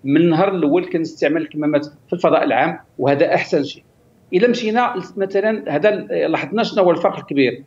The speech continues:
إلا تكلمنا على التباعد الاجتماعي، شنو الأهمية ديالو؟ علاش خصنا نحافظوا على التباعد الاجتماعي؟ حيت كنلاحظوا بأنه الناس ملي كيخرجوا الزنقة كاين اللي كيلبس الكمامة وكيعتقد بأن بوحدها كتكفيه. لا، الكمامة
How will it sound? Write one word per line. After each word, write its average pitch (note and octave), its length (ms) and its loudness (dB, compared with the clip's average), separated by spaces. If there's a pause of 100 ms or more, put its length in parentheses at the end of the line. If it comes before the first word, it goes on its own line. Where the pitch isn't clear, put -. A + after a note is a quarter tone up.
(280)
إلا G3 300 2
تكلمنا G3+ 580 -2
على G3 160 0
التباعد F#3+ 400 2
الاجتماعي، F3+ 480 -4
شنو G#3 180 -6
الأهمية F#3 420 2
ديالو؟ D3 280 0
علاش G3 320 2
خصنا - 220 -4
نحافظوا F3+ 320 0
على F#3 80 0
التباعد F3+ 280 2
الاجتماعي؟ C#3+ 560 -2 (300)
حيت - 180 -2
كنلاحظوا F#3 480 2
بأنه F#3 380 2
الناس D#3 420 0 (260)
ملي D#3+ 160 2
كيخرجوا F3 380 0
الزنقة D#3+ 640 -4 (640)
كاين F#3 140 2
اللي F#3 100 2
كيلبس F#3 320 -2
الكمامة F#3 520 0 (180)
وكيعتقد G3+ 500 2
بأن F#3 220 2
بوحدها F#3 300 0
كتكفيه. C#3 440 -4
لا، E3 280 -2
الكمامة G3 500 -2